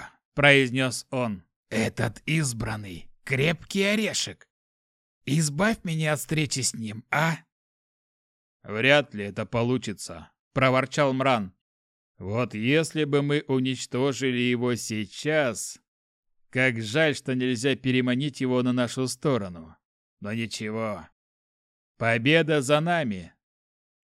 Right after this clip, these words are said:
Ты, он повернулся к демону, действуй по нашему плану.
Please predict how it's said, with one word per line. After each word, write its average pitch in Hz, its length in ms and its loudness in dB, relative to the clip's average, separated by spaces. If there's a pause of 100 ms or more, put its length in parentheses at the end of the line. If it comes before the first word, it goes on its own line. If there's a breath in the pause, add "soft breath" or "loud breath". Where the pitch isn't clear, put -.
(300)
Ты, 170 480 6 (340)
он 170 220 4
повернулся 151 680 0
к 139 60 -2
демону, 107 500 -2 (300)
действуй 127 800 2
по 123 180 2
нашему 120 480 0
плану. 110 560 -2